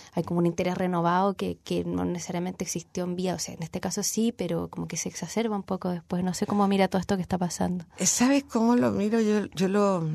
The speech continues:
Speaker 2: lo miro como algo que está en el libro y que me pasó a mí. Yo fui un poco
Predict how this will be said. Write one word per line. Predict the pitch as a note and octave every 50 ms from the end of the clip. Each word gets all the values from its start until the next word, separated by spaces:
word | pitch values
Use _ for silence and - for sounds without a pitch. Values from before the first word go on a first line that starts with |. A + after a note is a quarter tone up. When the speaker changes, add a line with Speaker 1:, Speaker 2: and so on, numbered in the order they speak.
| - - -
Speaker 2:
lo | - D#3+ E3+ D#3
miro | D#3 F3+ F#3+ G3 G#3 G#3 G3 -
como | - E3 D#3 D3+ D3+ D3 D#3
algo | C3 C3+ F3 E3 G3 F#3
que | F3+ -
está | D#3 - _ - E3 E3+
en | F3+ F#3+ F3
el | D#3+ D#3+ D#3+
libro | D#3+ E3+ E3+ D#3+ D#3+ E3 D#3+ E3 D#3+
y | D3 C#3+ - - - D#3+
que | - - D#3
me | C#3 C#3+ D3
pasó | - - D3 - - - F#3+
a | F#3+
mí. | G3 F#3 E3+ D#3+ D#3+ E3+ - - - - - - - - _ - -
Yo | - F3+ G#3
fui | - - B3+ A#3
un | A#3 A3+
poco | - A#3 - - - G#3+ G#3 G3+ G3